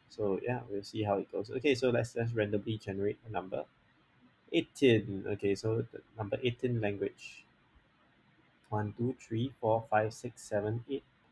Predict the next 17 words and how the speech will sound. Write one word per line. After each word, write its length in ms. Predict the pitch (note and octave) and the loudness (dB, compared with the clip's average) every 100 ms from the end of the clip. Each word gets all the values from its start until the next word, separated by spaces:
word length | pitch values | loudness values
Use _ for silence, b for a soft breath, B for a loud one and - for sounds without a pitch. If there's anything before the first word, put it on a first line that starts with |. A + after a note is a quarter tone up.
| _ _ _ _ _ _ - | _ _ _ _ _ _ -4
nine, 260 | A2 A#2 A#2 | -2 -2 0
ten, 220 | A2+ A#2+ B2 | 0 0 -2
eleven, 320 | A2+ G#2 A2+ | -2 -2 -4
twelve, 300 | - A2+ D3+ _ _ _ _ _ - | -4 -4 -4 _ _ _ _ _ -12
thirteen, 380 | G#2+ - A#2 A#2 | -10 -4 -2 -2
fourteen, 260 | G#2+ A#2+ | -6 -6
fifteen, 280 | A#2 A2+ A#2 | -10 -6 -8
sixteen, 480 | A#2 A2+ - C3+ F#3 _ _ _ _ _ _ - | -8 -12 -4 -4 -6 _ _ _ _ _ _ -12
seventeen, 300 | A2 G#2+ A#2 A#2+ | -10 -8 -10 -8
eight. 100 | A#2+ | 2
Oh, 160 | A#2+ A2 _ - | 2 2 _ 0
Pascal. 460 | G#2 - - F#2 F#2+ | 0 0 2 4 4
Is 80 | |
this 120 | A2 A#2+ | 2 2
double 240 | G#2+ A2 | 2 2
Pascal? 440 | A2+ G#2 - C#3 E3+ _ _ _ _ _ _ _ _ _ _ _ _ _ _ _ _ _ _ _ - | 2 0 0 -8 -8 _ _ _ _ _ _ _ _ _ _ _ _ _ _ _ _ _ _ _ -6
Oh 400 | A#2+ A2+ G#2 G2 | 0 2 2 0